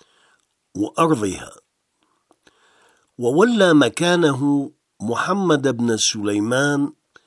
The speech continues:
بن علي، وأوفده إلى مدينة السلام،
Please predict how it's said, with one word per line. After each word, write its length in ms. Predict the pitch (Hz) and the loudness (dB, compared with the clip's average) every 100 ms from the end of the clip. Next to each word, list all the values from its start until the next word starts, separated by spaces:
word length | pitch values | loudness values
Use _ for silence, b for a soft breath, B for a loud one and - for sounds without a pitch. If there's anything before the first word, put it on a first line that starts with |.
| b b b - | b b b -14
بن 360 | 110 104 131 117 | -12 -6 -2 0
علي، 580 | 107 113 143 110 67 _ _ _ _ _ _ _ _ _ _ _ _ _ | 0 2 2 0 -4 _ _ _ _ _ _ _ _ _ _ _ _ _
وأوفده 1200 | 101 110 120 120 113 - 190 180 151 135 160 160 156 - | -6 -4 -2 -2 -2 -2 2 4 2 2 0 -2 -6 0
إلى 320 | 139 143 135 | 4 4 4
مدينة 540 | 123 107 117 151 139 123 | 2 -2 2 2 2 -2
السلام، 720 | 120 - - 123 123 98 71 | -4 -2 0 0 0 -2 -6